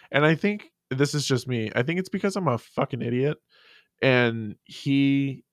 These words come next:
<laughs> Doctor Banner explains it to Scott the same way I would want someone to explain it to me, because I would just have the exact same reaction that Scott has. <laughs> Just be like, "Back to the Future is bullshit."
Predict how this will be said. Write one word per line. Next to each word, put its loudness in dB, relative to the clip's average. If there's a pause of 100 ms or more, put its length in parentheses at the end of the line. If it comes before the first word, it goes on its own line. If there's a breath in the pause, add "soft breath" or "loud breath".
(180)
<laughs> -6
Doctor -2
Banner -2
explains -4
it -4
to -4
Scott 0 (560)
the 4
same 2
way 6
I 6
would 4
want -2
someone -4
to 0
explain -4
it -6
to -8
me, -6 (540)
because 2 (120)
I 6
would 4
just 4
have 0
the 0
exact 0
same -4
reaction -2
that -8
Scott -2
has. -4 (200)
<laughs> -14
Just 2
be 2
like, 2 (520)
"Back 2
to -6
the 0
Future 0
is 0
bullshit." -2